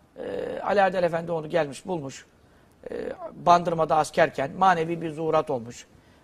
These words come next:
O, o hususta da bir kitap hazırlandı. Bir yüz sayfalık. Mahmud Efendi Hazretleri de çok önemli bir şahsiyet. Kimdir? Bir de onun detaylı bilgisini daha yeni şu anda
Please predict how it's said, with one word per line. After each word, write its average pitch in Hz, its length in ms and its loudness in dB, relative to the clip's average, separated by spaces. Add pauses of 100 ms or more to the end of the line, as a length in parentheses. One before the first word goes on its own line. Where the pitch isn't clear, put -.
(320)
O, 220 160 6
o 220 300 2
hususta 208 340 -4
da 214 120 0
bir 196 80 -4
kitap - 460 -2
hazırlandı. 175 640 2
Bir 180 60 -4
yüz 175 260 -6
sayfalık. 165 480 0 (380)
Mahmud 175 200 2
Efendi 175 240 -2
Hazretleri 170 320 4
de 240 80 6
çok 156 200 -2
önemli 143 300 0
bir 127 60 -12
şahsiyet. 135 440 -6
Kimdir? 156 480 -4 (420)
Bir 185 100 -4
de 214 60 8
onun 208 320 2
detaylı 196 560 6 (420)
bilgisini 180 460 0
daha 202 140 10
yeni 196 280 2
şu 196 140 0
anda 175 320 2